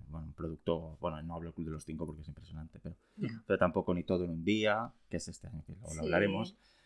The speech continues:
Speaker 1: Tiene momentos realmente que me lo pasé bien, lo que pasa que, bueno,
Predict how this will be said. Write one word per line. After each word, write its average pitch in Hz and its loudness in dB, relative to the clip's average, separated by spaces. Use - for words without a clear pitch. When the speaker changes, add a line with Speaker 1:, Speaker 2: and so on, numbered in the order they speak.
Speaker 1:
Tiene 156 12
momentos 143 10
realmente 117 8
que 110 4
me 104 8
lo 104 8
pasé 127 10
bien, 151 4
lo 104 2
que 104 4
pasa 113 8
que, 107 4
bueno, 131 10